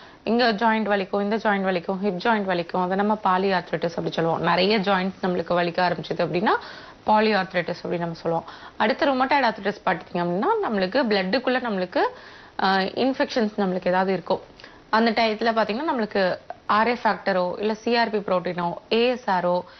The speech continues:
இது நம்மளுக்கு பாத்தீங்க அப்படின்னா, நம்மளுக்கு அதிகரிக்க ஆரம்பிச்சிரும். எப்படி அதிகரிக்கும் அப்படின்னா, நம்மளுடைய ஃபுட் வந்து நம்மளுக்கு சரியா டைஜஷன் ஆகாம நம்மளுக்கு இருக்கும். அந்த கெட்ட காத்து அதுல இருந்து உருவாகிறது ஆமவாதம் அப்படின்னு நம்ம சொல்லுவோம். அந்த கெட்ட வாயு, அந்த காத்து பாத்தீங்க அப்படின்னா,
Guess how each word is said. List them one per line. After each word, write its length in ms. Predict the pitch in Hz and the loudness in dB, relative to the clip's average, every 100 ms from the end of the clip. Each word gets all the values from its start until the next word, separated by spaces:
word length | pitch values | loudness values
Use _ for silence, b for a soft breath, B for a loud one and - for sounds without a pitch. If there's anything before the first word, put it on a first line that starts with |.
| B B B | B B B
இது 260 | 240 254 | -2 0
நம்மளுக்கு 520 | 311 262 214 196 190 247 | 2 0 0 -2 -2 0
பாத்தீங்க 360 | 226 196 202 202 | 2 0 0 -2
அப்படின்னா, 260 | 196 196 254 277 | -2 -2 -2 -2
நம்மளுக்கு 240 | 202 196 | -2 0
அதிகரிக்க 520 | 233 202 226 233 - | 2 2 2 0 0
ஆரம்பிச்சிரும். 420 | 180 175 170 180 170 B B B | -2 -4 -6 -6 -6 B B B
எப்படி 320 | - 226 269 320 | -2 -2 2 2
அதிகரிக்கும் 580 | 233 208 190 185 220 | 2 0 -2 -2 0
அப்படின்னா, 360 | 202 180 180 214 381 480 B B - | 0 -2 -2 0 0 -2 B B -2
நம்மளுடைய 580 | 208 202 190 185 180 180 - | 2 2 2 2 0 -2 0
ஃபுட் 240 | 302 262 | 2 4
வந்து 260 | 302 233 247 | 2 2 -2
நம்மளுக்கு 420 | 262 208 185 254 | -2 0 0 0
சரியா 360 | 269 220 214 233 | 0 0 2 0
டைஜஷன் 640 | 196 185 196 233 247 202 | 2 0 0 0 0 0
ஆகாம 480 | 175 175 185 190 208 | 0 0 2 2 2
நம்மளுக்கு 340 | 202 180 175 | 2 -2 -2
இருக்கும். 400 | 175 170 185 247 - B B B B | -2 0 2 0 0 B B B B
அந்த 440 | - 208 214 220 | 0 2 4 2
கெட்ட 420 | 214 247 254 339 | 2 -2 0 -2
காத்து 380 | 339 240 240 240 | 2 2 2 2
அதுல 180 | 247 214 | 0 2
இருந்து 260 | 214 247 220 | 0 0 -2
உருவாகிறது 840 | 214 226 220 185 185 180 247 349 - | -2 2 0 0 -4 -4 -4 -6 0
ஆமவாதம் 720 | 214 240 269 226 202 202 208 | 2 4 4 2 2 2 0
அப்படின்னு 200 | 190 196 | 0 0
நம்ம 220 | 190 185 | -2 -4
சொல்லுவோம். 380 | 180 180 180 180 | -2 0 0 0
அந்த 160 | 196 202 | 0 0
கெட்ட 400 | 233 220 - 311 | 0 -2 2 2
வாயு, 680 | 226 208 226 240 226 262 - | 4 4 2 0 -2 -2 -2
அந்த 240 | 208 202 | -2 -2
காத்து 420 | 202 208 214 214 233 | -2 2 2 2 0
பாத்தீங்க 400 | 202 190 196 208 | 0 0 -2 -2
அப்படின்னா, 340 | 202 185 202 | -2 -2 -2